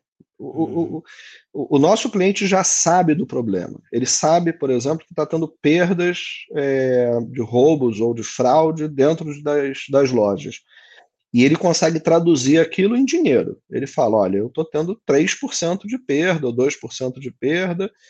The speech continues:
Speaker 1: e isso significa tanto de dinheiro." Isso vai nos nortear de qual o, é, o investimento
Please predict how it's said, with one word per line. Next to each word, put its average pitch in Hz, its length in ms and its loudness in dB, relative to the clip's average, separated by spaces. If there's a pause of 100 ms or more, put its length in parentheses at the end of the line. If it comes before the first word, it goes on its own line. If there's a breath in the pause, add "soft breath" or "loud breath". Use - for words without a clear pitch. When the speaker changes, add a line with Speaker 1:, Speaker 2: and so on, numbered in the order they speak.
(200 soft breath)
Speaker 1:
e 127 100 4
isso 170 160 4
significa 175 800 -2 (560)
tanto 196 260 4
de 190 140 -4
dinheiro." 185 540 -2 (840)
Isso 262 320 2
vai 202 220 4
nos 170 260 2
nortear 143 920 0 (220)
de 123 140 -4
qual 226 680 2
o, 165 540 6 (340)
é, 123 220 -2
o 156 120 4
investimento 160 1120 2